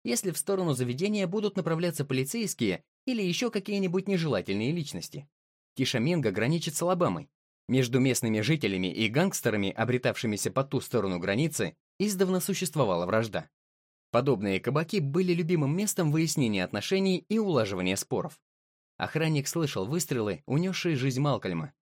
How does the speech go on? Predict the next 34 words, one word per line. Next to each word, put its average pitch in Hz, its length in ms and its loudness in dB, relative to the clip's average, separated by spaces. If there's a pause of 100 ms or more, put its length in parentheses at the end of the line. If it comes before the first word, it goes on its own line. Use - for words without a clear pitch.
(160)
но 123 140 2
был 139 180 2
уверен, 156 320 2
что - 220 -4
ни 127 80 0
одна 127 280 0
машина 127 380 0
не 117 140 0
проезжала 120 500 0
с - 60 -14
тех - 180 -8
пор 170 180 -4
по 160 140 0
вверенной 120 460 0
ему 90 200 -2
дороге, 120 460 0 (340)
а 120 120 4
иных 131 260 2
возможностей 110 600 0
покинуть 110 420 -4
место 107 240 -4
преступления 151 680 -2 (180)
здесь 98 340 -4
не 101 160 -2
имелось. 104 420 -4 (720)
Значит, 180 480 -4
тот, 185 200 0
кто 139 180 2
убил 127 240 2
Малкольма, 120 600 0
пришёл 151 360 -2
из 151 160 0
лесу, 80 380 -10
пешком, 95 500 -4